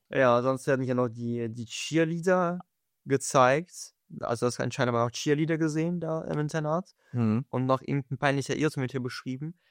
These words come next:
Speaker 1: „Ein staatlicher, nee, ein stattlicher Ritter reitet über das,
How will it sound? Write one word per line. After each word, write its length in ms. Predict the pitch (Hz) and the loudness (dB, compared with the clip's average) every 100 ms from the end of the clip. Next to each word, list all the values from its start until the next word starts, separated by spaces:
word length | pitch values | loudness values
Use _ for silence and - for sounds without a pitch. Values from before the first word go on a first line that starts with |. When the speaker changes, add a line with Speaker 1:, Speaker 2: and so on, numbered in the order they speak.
| - | -4
Speaker 1:
„Ein 120 | 147 | -2
staatlicher, 760 | 156 - 196 247 220 196 - 185 | -2 2 4 4 0 -2 -2 -2
nee, 140 | 151 135 | 0 0
ein 120 | 127 | 0
stattlicher 540 | - 202 - 180 147 | -2 -2 -2 -4 -2
Ritter 400 | 143 175 156 180 _ - - | -2 0 2 0 _ -16 -4
reitet 360 | 147 175 175 | 2 2 2
über 180 | 160 151 | 0 2
das, 300 | 147 - - | 2 0 -4